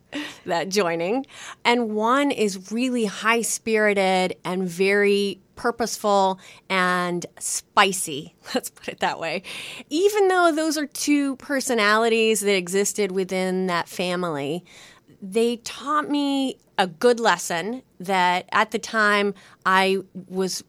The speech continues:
very much interested in changing. Their lesson was a man was the head of the household. A woman was there to support her man.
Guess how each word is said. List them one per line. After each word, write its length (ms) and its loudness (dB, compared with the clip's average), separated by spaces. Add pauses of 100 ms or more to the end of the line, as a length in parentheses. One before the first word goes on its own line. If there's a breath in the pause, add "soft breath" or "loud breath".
very 540 0
much 440 2
interested 640 -6
in 220 -6
changing. 580 -10 (340 loud breath)
Their 240 4
lesson 480 0
was 480 0 (280 loud breath)
a 80 2
man 500 4
was 180 0
the 80 -4
head 220 -4
of 80 -4
the 80 -4
household. 680 -8 (400 loud breath)
A 80 2
woman 440 4
was 200 2
there 260 -2
to 260 -6
support 460 -10
her 120 -6
man. 480 -4